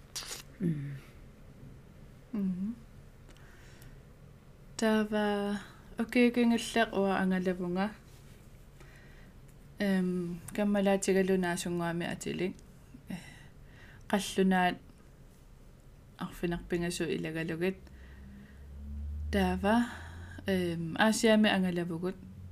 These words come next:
Speaker 2: Dubai, Maldiv ane Sri Lanka lu. Eh, qaamatimarlu affarlu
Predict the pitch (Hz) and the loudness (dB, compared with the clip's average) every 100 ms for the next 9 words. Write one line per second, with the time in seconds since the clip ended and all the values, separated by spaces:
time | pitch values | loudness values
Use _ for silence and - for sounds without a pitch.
0 | - 196 196 196 190 190 190 190 - - | -6 -2 0 2 4 4 2 0 -8 -16
1 | - - - - - - - - - - | -18 -18 -16 -16 -18 -18 -18 -16 -16 -16
2 | - - - 196 185 - 202 196 190 185 | -16 -10 -2 0 0 2 4 4 2 2
3 | 185 190 - - - - - - - - | 0 -2 -6 -6 -4 -4 -4 -4 -4 0
4 | 214 190 175 185 196 170 175 185 - - | 2 4 2 0 -2 0 -2 -4 -10 -14
5 | - - - - - - - - - 175 | -14 -14 -16 -14 -14 -16 -18 -12 -8 -8
6 | 170 - 220 202 190 190 190 180 - - | -8 0 4 4 4 4 2 0 -4 -2
7 | 190 - 175 - - 170 - - 185 - | -2 0 -4 -6 -6 -6 -6 -4 -2 -2